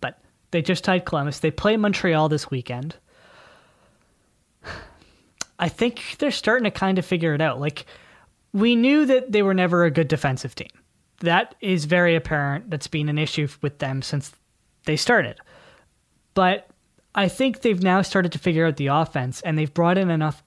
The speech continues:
talent up front in Brenner, in Yaya Kubo, and Luciano Acosta, having, um, what's his name?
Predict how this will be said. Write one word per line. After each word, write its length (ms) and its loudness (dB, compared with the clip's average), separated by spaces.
talent 500 -2
up 160 -4
front 560 -2
in 680 -2
Brenner, 640 0
in 200 -4
Yaya 340 0
Kubo, 480 0
and 180 -8
Luciano 520 -2
Acosta, 600 -2
having, 720 0
um, 680 0
what's 180 -4
his 160 -4
name? 320 -4